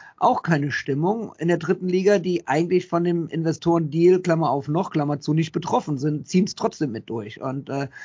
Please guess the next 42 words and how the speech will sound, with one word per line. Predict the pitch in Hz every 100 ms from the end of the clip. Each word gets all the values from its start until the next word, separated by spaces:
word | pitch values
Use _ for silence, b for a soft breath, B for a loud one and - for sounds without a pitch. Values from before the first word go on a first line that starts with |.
| B B B _ _ _ -
auch | 151 127
gestern | 180 185 202 196
im | 180
Derby | 190 196 190
gegen | 190
Rot-Weiß | 180 196 175 151
Essen, | 180 175
wo | 190
sie | 196
in | 180
Führung | 220 175
gegangen | 143 123 120 117
sind, | 123 123 - _ -
innerhalb | 147 139 117 117
der | 123
zwölf | - 123 120
Minuten. | 120 120 123 117
Und | 120
deswegen | 127 123 180 196 185 B B B B
finde | 175 180
ich | 165
schon | 196 190
wichtig, | 180 202 202 196
dass | 190 -
da | 196 190 196 196 196 160
die | 180
Fanszenen | 156 190 185 190 185
an | 180
einem | 170 160
Strang | - 156 185
ziehen | 190 214 226
und | 147 196 202 175 - _ _ _ -
man | 202
merkt's | 202 131 - -
ja, | 123
wie | 127
man | 135 131 127 123 113 _ -
an | 147
den | 139
Aussagen | 135 139 147 143
meiner | 135 135
Frau | - 135 131 -